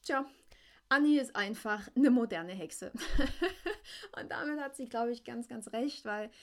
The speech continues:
ich verbinde mich ganz oft mit der Natur, ich verbinde mich mit Naturgeistern, ich bin in der geistigen Welt unterwegs, ich quatsche mit der geistigen Welt, ähm, ich lege Karten.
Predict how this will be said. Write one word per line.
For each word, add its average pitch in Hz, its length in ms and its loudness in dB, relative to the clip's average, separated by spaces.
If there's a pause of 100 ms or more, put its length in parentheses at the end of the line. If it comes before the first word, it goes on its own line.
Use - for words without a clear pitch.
(360)
ich 254 160 -2
verbinde 294 340 2
mich 294 160 0
ganz 262 220 -4
oft 254 140 -6
mit 247 140 0
der 240 80 0
Natur, 233 440 -2
ich 226 100 -6
verbinde 233 300 -2
mich 226 200 -2
mit 226 140 -2
Naturgeistern, 226 1040 -2
ich 202 300 -6
bin 240 160 0
in 233 100 0
der 196 440 -2 (120)
geistigen 262 560 0
Welt 226 260 0
unterwegs, 208 580 -4
ich - 360 -10 (380)
quatsche 294 420 4
mit 254 180 0
der 226 120 2
geistigen 226 640 -2
Welt, 202 480 -2
ähm, 185 480 -8 (500)
ich 233 140 2
lege 277 300 2
Karten. 285 760 2